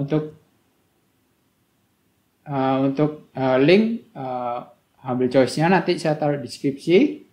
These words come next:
Sama link untuk, eh, Monster Hunter Rise maupun, eh, Monster Hunter Rise Deluxe Edition. Eh,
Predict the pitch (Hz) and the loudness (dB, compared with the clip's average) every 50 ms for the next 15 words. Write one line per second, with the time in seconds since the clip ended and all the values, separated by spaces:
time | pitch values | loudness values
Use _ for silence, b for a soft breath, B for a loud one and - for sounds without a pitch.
0 | _ _ _ _ _ _ _ _ _ _ _ _ _ _ _ _ _ _ - - | _ _ _ _ _ _ _ _ _ _ _ _ _ _ _ _ _ _ -4 -2
1 | 135 135 139 143 147 151 156 151 151 156 151 143 135 - - - _ _ _ _ | 0 0 2 2 4 4 4 2 2 2 0 0 -2 -4 -8 -16 _ _ _ _
2 | - 185 156 170 180 185 180 175 170 175 170 - - 139 135 127 127 131 135 127 | -8 0 2 2 2 2 0 -2 -2 -4 -4 -4 -4 -2 -2 -2 -2 -4 -6 -8
3 | - - 131 131 120 120 123 - 127 139 165 214 208 - - - - - 175 139 | -6 -6 -6 -4 -4 -4 -4 0 2 4 4 4 2 -2 -12 -16 -18 -14 -10 -8
4 | 127 131 123 - - 160 185 190 185 202 - - 139 131 123 123 127 123 120 - | -8 -8 -8 -2 0 2 2 2 0 -4 -6 -8 -6 -6 -6 -6 -6 -6 -6 -8
5 | - 135 131 127 120 123 139 165 185 185 - - _ _ - - 160 156 180 175 | -8 -8 -8 -8 -6 -4 -2 -2 -4 -6 -8 -18 _ _ -8 -2 0 0 0 0
6 | - - _ - - 131 127 135 - - 143 135 131 117 - - 123 117 107 104 | -4 -14 _ -4 -2 -2 -2 -2 -4 -6 -6 -4 -4 -6 -6 -6 -6 -6 -6 -8
7 | - - - _ _ _ _ _ _ _ _ _ _ _ _ _ _ _ _ _ | -12 -16 -20 _ _ _ _ _ _ _ _ _ _ _ _ _ _ _ _ _
8 | _ _ _ _ _ - 147 139 139 135 135 135 131 131 131 127 127 | _ _ _ _ _ -6 -2 2 2 4 4 4 2 2 2 0 -2